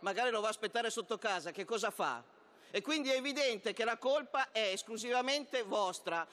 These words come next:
Allora i cittadini devono sapere, soprattutto i, le fasce più deboli, i lavoratori, le anziane, gli anziani,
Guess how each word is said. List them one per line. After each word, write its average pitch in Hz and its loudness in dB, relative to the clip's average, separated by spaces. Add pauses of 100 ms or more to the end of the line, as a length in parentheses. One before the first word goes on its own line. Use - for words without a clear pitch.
(140)
Allora 311 4
i - -2
cittadini 277 0
devono 233 2
sapere, 202 0 (200)
soprattutto 220 0
i, 214 -2 (280)
le 190 0
fasce 240 -2
più 226 -8
deboli, 185 0
i 185 -6
lavoratori, 247 2 (320)
le 226 0
anziane, 240 0
gli 208 -4
anziani, 233 0